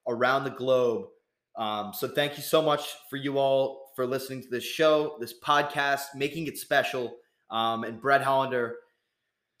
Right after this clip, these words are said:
uh, was an outstanding guest. I, I don't know what to say right now. He's out-, outstanding guest, had a lot to say. Um, yeah. Thank you guys for listening, and I'll see you guys in the next podcast.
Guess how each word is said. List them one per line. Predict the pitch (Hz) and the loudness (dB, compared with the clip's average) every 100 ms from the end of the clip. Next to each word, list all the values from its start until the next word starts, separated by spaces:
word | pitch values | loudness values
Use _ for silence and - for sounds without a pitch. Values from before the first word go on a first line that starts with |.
| _ _ _ - | _ _ _ -8
uh, | 110 110 107 110 | 0 2 2 2
was | 120 120 | -2 -2
an | 117 - | -6 0
outstanding | 135 135 - - - 160 156 123 | 2 2 0 0 4 4 4 -2
guest. | 117 95 - - - _ - | -2 -2 -4 -14 -18 _ 0
I, | 127 135 131 | 2 4 4
I | |
don't | 135 | 2
know | 135 | 2
what | 127 120 | 2 0
to | |
say | 110 143 | 0 2
right | 123 113 | 4 2
now. | 110 | -2
He's | 110 113 - - | -4 -8 -12 -6
out-, | 123 123 123 | -2 -2 -2
outstanding | 135 - - 151 156 156 139 | -4 -6 -4 2 2 2 0
guest, | 139 135 135 - | 2 2 2 -6
had | 131 127 | -4 -2
a | |
lot | 123 127 135 | 2 2 0
to | |
say. | 135 - 135 127 123 123 - | -4 -2 0 2 0 -6 -10
Um, | 110 110 107 110 113 110 110 95 - | -6 -4 -4 -6 -8 -8 -10 -12 -6
yeah. | 117 151 143 - - _ _ _ _ _ _ | 0 2 0 -6 -18 _ _ _ _ _ _
Thank | 123 123 | -6 -4
you | 123 | 0
guys | 139 127 | 2 2
for | - | 0
listening, | 131 135 165 175 143 | 0 0 -2 -4 -2
and | 120 | 0
I'll | 120 | -2
see | - - | -4 -8
you | 143 | -2
guys | 147 143 139 | 2 2 0
in | |
the | 135 | -4
next | 135 - | -4 -4
podcast. | 127 139 147 110 82 | -2 -2 -2 -6 -6